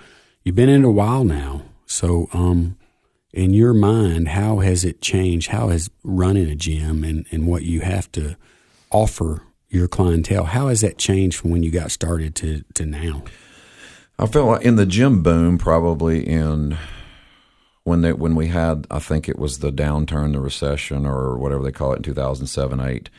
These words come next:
Speaker 2: that's really when you saw this high volume, low price model, which is what we are part of, r-, really kind of flourish. And, uh, that's when you saw a lot of the workout anytimes and, and things pop up. That's when that brand,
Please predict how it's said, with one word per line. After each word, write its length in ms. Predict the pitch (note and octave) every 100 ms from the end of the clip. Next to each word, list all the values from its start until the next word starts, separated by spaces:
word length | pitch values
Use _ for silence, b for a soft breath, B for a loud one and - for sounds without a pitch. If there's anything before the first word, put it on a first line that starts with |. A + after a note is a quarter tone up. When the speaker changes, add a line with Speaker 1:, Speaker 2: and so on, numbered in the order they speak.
| b
Speaker 2:
that's 220 | - F#2+ E2
really 260 | E2 D#2
when 220 | D2 D2
you 120 | D2 D2
saw 400 | - D2 C#2+ C#2
this 380 | C#2+ C#2 - -
high 260 | - E2 D2+
volume, 560 | C#2 C#2 C#2+ C#2+ C2+
low 180 | C#2 C#2+
price 400 | C#2 C#2 C2 -
model, 380 | C#2 C2+ B1 B1
which 200 | B1 -
is 160 | C2+ -
what 300 | C#2 A#1 B1
we 200 | C#2 C#2
are 140 | C2
part 380 | - D2+ C#2+ B1
of, 340 | A#1+ A#1+ A#1+ - _ _ _ -
r-, 140 | D2+ -
really 400 | C2+ D#2 D#2+ D2
kind 320 | - D2+ D2
of 240 | C#2 C2+ -
flourish. 760 | - - D2+ D2 G2 - - - _ _ _ _ _
And, 560 | D#2 D#2+ D2+ D2+ D2 D2
uh, 140 | C2 C#2+
that's 260 | D2 -
when 120 | D#2+ D#2
you 80 |
saw 200 | D2 D2
a 40 | C#2+
lot 160 | C#2+
of 40 | C#2
the 80 | C2
workout 380 | C#2+ C#2+ C2
anytimes 760 | C#2 C#2 C2+ C#2 C#2 C#2+ C#2 C2
and, 160 | B1+ C2
and 100 | C2+
things 240 | C#2 C#2
pop 440 | - - C#2+ C2+ -
up. 260 | C2+ C2+
That's 180 | C#2+ C#2+
when 220 | C#2 C#2
that 200 | C2 C2
brand, 340 | - C2+ C2